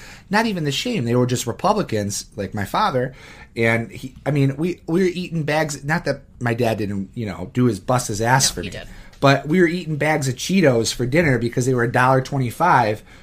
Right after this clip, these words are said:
Speaker 1: When, like, if we had just been on food stamps, we could have, you know what I mean? It's like,
Speaker 2: Yeah.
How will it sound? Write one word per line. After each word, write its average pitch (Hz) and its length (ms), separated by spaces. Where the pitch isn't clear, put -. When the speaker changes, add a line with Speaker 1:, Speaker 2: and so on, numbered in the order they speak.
Speaker 1:
When, 127 540
like, 127 360
if 135 140
we 143 120
had 143 120
just 139 180
been 135 100
on 120 140
food 269 280
stamps, 156 600
we 147 120
could 165 160
have, 139 240
you 160 120
know 170 80
what 170 80
I 156 60
mean? 165 200
It's 143 160
like, 147 160
Speaker 2:
Yeah. 113 80